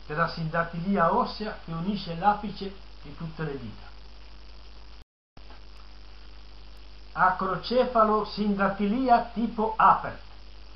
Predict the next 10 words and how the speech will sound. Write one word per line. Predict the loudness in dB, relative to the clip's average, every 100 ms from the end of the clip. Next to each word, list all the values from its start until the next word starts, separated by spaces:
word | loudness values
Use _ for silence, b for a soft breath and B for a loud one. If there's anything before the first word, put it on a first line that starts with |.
| -18 -16 -16 -12
Soggetto | -4 -2 0 2 2 -2 -4 -4 -4 -8
già | 4 4
sottoposto | 4 -2 -2 0 2 2 -2 -8
a | -8
plastica | 0 6 6 4 -8 -4 -2
ricostruttiva | -2 -4 -6 -6 -6 -8 -6 -2 2 2 2 -2
delle | -4 -2
dita | -2 -2 -2
delle | -2 -2
mani. | 0 -2 -4